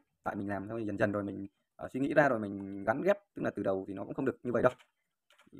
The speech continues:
ban đầu thì cũng một mình tò mò, mò, mò làm xong rồi sau này mới thấy nó khó quá, xong rồi từ từ mình mới nghĩ ra những cái, cái, cái thế để mình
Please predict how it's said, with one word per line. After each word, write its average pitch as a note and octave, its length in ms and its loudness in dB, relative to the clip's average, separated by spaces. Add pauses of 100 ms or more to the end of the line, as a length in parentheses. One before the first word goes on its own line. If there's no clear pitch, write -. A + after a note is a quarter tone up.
ban A2 140 -2
đầu G2+ 180 4
thì G2 120 -8
cũng - 260 -12
một A2 140 -6
mình G2 120 -6
tò G2+ 100 -6
mò, G2+ 140 -2
mò, G2 160 -4
mò F#2+ 180 -4
làm G2 160 -6
xong G#2+ 120 -6
rồi G2+ 100 -4
sau G#2+ 120 -2
này A2 120 -6
mới A2 140 -6 (360)
thấy A2 120 -4
nó B2+ 80 -10 (460)
khó A#2 120 6
quá, D3 120 4
xong C3+ 120 0
rồi G2+ 220 -2 (300)
từ G#2+ 80 -4
từ A2+ 120 6
mình G#2+ 120 2
mới A#2+ 80 0
nghĩ C3+ 100 0
ra D3+ 80 6
những C3+ 120 2
cái, D3 120 2
cái, D3+ 100 2
cái D3+ 400 0
thế D3 160 8
để A#2+ 100 6
mình G2+ 360 -4